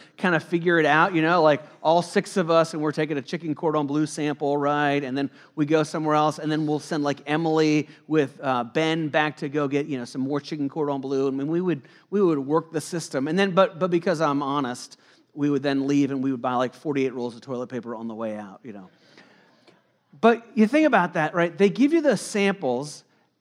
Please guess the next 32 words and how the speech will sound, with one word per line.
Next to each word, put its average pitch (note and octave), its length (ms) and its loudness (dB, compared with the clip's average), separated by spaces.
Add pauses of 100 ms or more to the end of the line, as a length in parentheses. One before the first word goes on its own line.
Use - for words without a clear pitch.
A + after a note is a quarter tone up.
(140)
at D3+ 220 0
Sam's. B2+ 720 -6
Why? C3+ 480 -4 (480)
Because G3 260 2
they A3+ 100 6
want A#3 340 0
you B3 60 -6
to A#3 80 2
buy G3 260 -2
the G3 140 -6
whole G3+ 240 -4
thing, E3 400 -10 (300)
right? G3+ 220 2
They G3+ 120 0
give A3 160 0
you A#3 100 2
a - 0 -
little A3 240 4
sample G#3+ 400 -2
of E3 100 -4
chicken G#3 300 -6
cordon G3 380 -4
bleu G#3 240 0
because F3 260 -2
they F#3 80 0
want G3 300 -2
you G3+ 60 -4
to G3 40 -2
buy F3 260 -2
the F#3 120 -6
twenty-four G3+ 500 -6
pack E3+ 300 -4